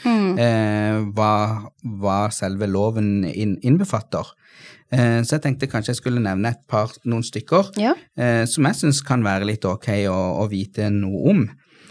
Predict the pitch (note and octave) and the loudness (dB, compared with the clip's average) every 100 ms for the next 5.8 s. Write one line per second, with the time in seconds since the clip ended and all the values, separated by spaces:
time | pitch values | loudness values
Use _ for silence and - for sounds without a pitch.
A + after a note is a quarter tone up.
0 | - - C3 C3+ C3 A2 C#3+ D3 A2 A#2 | -20 0 2 4 2 0 0 0 0 2
1 | B2 B2+ - A#2 A#2 A2 A2 - F#3 A2 | 0 0 0 0 0 -2 -4 0 2 2
2 | G#2 - - B2 A#2+ A#2 A#2 A#2 A2+ A2+ | 0 -6 0 2 4 4 4 2 2 2
3 | A2+ - A2+ A#2+ G#2+ A2 G#2 A2 - - | 0 -2 0 2 4 2 0 -2 -4 -4
4 | A#2 G#2 G2+ C3 A#2+ G#2 D#2 G#2+ - G#2+ | -2 0 0 2 2 2 0 -2 -2 -2
5 | G2 A2 - - G#2 G#2+ G2+ | 0 0 0 -4 -2 -2 -6